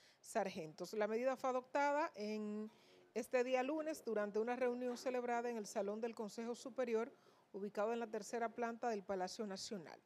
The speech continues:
Las recomendaciones de los agentes, de quienes no se revelaron su identidad, fueron hechas luego de conocer los informes de organismos correspondientes de la institución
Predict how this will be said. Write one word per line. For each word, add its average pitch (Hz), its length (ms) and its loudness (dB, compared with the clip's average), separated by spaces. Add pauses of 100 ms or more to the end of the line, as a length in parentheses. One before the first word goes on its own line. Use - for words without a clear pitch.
(520)
Las 220 400 4
recomendaciones 240 800 0
de 285 100 2
los 277 160 0
agentes, 294 420 -2
de 202 120 0
quienes 196 340 -2
no 214 220 -4
se 247 160 -8
revelaron 240 640 -4
su 269 360 -6 (400)
identidad, 247 680 2 (140)
fueron 240 320 2
hechas 262 460 0
luego 214 340 0
de 226 80 0
conocer 226 460 -4
los 247 180 -6
informes 240 600 -2 (520)
de 196 120 2
organismos 220 720 0
correspondientes 247 1120 -6 (400)
de 226 180 0
la 269 180 -2
institución 277 800 -10